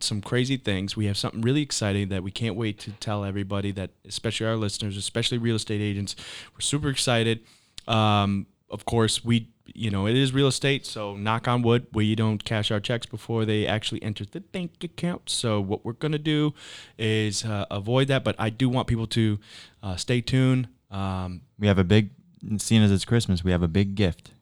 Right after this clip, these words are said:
Speaker 2: coming.
Speaker 1: Big gift. If it all works out, we got a big gift. End of twenty twenty, uh, rolling in here strong to the, to the New Year's. We actually just, um, teamed up with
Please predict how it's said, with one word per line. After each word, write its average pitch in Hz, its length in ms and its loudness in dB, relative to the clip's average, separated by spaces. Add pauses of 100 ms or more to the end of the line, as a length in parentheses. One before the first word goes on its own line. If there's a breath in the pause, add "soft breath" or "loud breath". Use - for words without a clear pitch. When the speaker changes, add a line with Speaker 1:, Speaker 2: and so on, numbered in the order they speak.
(120)
Speaker 2:
coming. 73 280 -2 (200)
Speaker 1:
Big 69 160 -14 (120)
gift. - 440 -10 (340 loud breath)
If - 160 -12
it 107 80 -2
all 107 180 2
works 131 300 -2
out, 135 220 0
we - 80 -8
got 73 120 -6
a 67 40 -20 (120)
big - 180 -14
gift. - 460 -18 (300 loud breath)
End 123 160 2
of 123 80 0
twenty 131 260 4
twenty, 127 460 2 (420 loud breath)
uh, 101 440 0 (200)
rolling 139 500 8
in 135 120 6
here 131 180 6
strong 127 400 4
to - 100 -4
the, 120 320 4
to - 100 -4
the 113 100 2
New 117 120 4
Year's. 123 440 2
We - 160 -8
actually 110 420 0
just, 113 420 -2
um, 107 380 2 (320 loud breath)
teamed 117 260 2
up 120 200 -4
with 110 240 -2